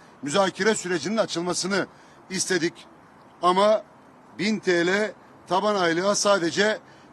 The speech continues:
bir iyileştirmeyle bugünkü teklif, e, beklentisi karşılanmaya çalışıldı. Bu teklif bu beklentiyi karşılamaz. Onu çok söyle-, çok net olarak söylüyorum. Bu bizlere, sendikalarımıza sahayı işaret etmek demektir.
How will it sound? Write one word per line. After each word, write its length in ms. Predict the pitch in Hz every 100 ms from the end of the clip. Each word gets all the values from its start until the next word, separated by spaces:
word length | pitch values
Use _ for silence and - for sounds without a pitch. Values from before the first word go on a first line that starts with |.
| -
bir 100 | 214
iyileştirmeyle 920 | 196 190 180 - 185 202 214 185 123 - - - 147
bugünkü 320 | 190 180 170
teklif, 480 | - 175 170 202 151 - - - - -
e, 120 | 151
beklentisi 680 | 165 180 180 170 - 175 160 113 - -
karşılanmaya 580 | - 180 - 175 175 170
çalışıldı. 520 | 156 160 156 175 175
Bu 100 | 202
teklif 360 | - 196 185 202 - - - - -
bu 80 | 214
beklentiyi 500 | 214 - 196 175 220
karşılamaz. 540 | 208 190 180 190 165
Onu 140 | 160 170
çok 200 | 185 -
söyle-, 280 | 185 175 190 151
çok 200 | 196 156
net 200 | 185 -
olarak 280 | 185 175 160
söylüyorum. 460 | 165 165 151 160 196 - - - - -
Bu 280 | 190 226 226 - - - - - -
bizlere, 540 | 190 175 196 208 226 - - -
sendikalarımıza 1040 | - 202 220 240 208 196 175 151 - 202 - - - - -
sahayı 440 | - 202 220 226
işaret 440 | 196 196 185 180
etmek 320 | 180 - 175 -
demektir. 520 | 170 160 160 180